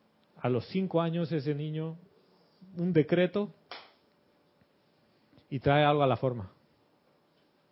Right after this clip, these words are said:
¿Y tú? ¿Y este? Es el avanzado de la raza, es que él sí puede, yo no. Y voy a hacer comerciales un minuto. <laughs> Sí, señora.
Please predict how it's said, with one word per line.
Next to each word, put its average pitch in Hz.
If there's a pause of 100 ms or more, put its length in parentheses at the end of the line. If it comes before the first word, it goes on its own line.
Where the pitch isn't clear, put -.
(1400)
¿Y 117
tú? 135 (680)
¿Y 123
este? 165 (580)
Es 139
el 127
avanzado 113
de 107
la 107
raza, 139 (360)
es 113
que -
él 120
sí 127
puede, 110
yo 110
no. 127 (1900)
Y 135 (680)
voy 131
a -
hacer 120
comerciales 107
un 110
minuto. 110
<laughs> - (500)
Sí, 165
señora. 131